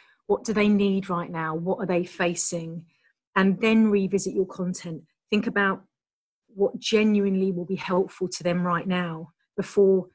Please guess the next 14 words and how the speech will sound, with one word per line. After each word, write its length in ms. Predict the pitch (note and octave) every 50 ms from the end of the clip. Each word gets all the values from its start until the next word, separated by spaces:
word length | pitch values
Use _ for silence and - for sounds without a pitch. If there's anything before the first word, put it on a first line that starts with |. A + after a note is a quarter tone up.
| _ _ _ _ _ _ _
just 320 | - - - G3 F#3+ F3 -
sharing 480 | - - - G3 F#3+ F#3+ F#3+ F#3 F#3+
what 140 | F#3+ F3+ -
you 120 | G#3+ G3 F3+
were 100 | F3+ F3
going 340 | E3+ G3+ F3+ F3+ F3+ F#3
to 140 | F3+ - -
share 280 | - - - F#3 F3+ F3
in 100 | E3+ E3+
the 40 | E3
first 380 | - - G#3+ G#3 G#3 - - -
place, 220 | F3+ E3+ E3+ -
for 140 | - - E3+
example. 600 | E3 - - F3 E3 E3+ D#3+ - - D#3+ D#3